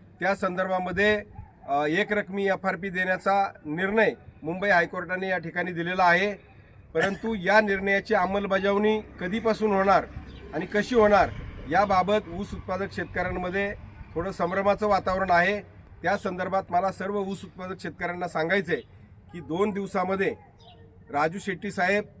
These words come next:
साखर आयुक्तांना त्या ठिकाणी भेटणार असून, साखर आयुक्तांचा साखर कारखानदारावरती या ठिकाणी कंट्रोल असतो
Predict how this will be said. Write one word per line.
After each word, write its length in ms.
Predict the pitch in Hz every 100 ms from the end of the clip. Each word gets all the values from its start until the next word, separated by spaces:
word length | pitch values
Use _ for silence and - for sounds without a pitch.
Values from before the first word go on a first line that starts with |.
| -
साखर 360 | - 160 196
आयुक्तांना 460 | 196 185 160 190 196
त्या 140 | 196
ठिकाणी 320 | 190 180 185 190
भेटणार 340 | 160 175 185
असून, 400 | 185 208 214 208 - - - -
साखर 400 | - 165 208 214
आयुक्तांचा 760 | 196 190 190 190 - 202 208 - - -
साखर 240 | 160 160
कारखानदारावरती 1200 | 208 185 180 - 185 185 180 180 185 185 - 202
या 80 | 185
ठिकाणी 320 | 170 170 180
कंट्रोल 380 | 180 180 170 190
असतो 400 | 180 - 202 208